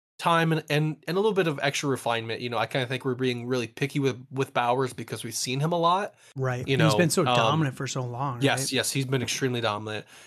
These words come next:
Speaker 1: You know, um, I mean, personally, me, you know, I would like, I mean, I think a lot is gonna do with his landing spot.
Speaker 2: Yeah.
Speaker 1: Ho-, honestly, you know, and, you know, I think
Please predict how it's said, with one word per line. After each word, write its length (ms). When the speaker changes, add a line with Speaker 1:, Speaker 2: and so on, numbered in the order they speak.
Speaker 1:
You 100
know, 220
um, 500
I 40
mean, 80
personally, 380
me, 320
you 160
know, 180
I 300
would 180
like, 460
I 60
mean, 260
I 140
think 320
a 60
lot 460
is 180
gonna 300
do 380
with 400
his 220
landing 340
spot. 460
Speaker 2:
Yeah. 200
Speaker 1:
Ho-, 180
honestly, 580
you 180
know, 380
and, 380
you 100
know, 220
I 100
think 380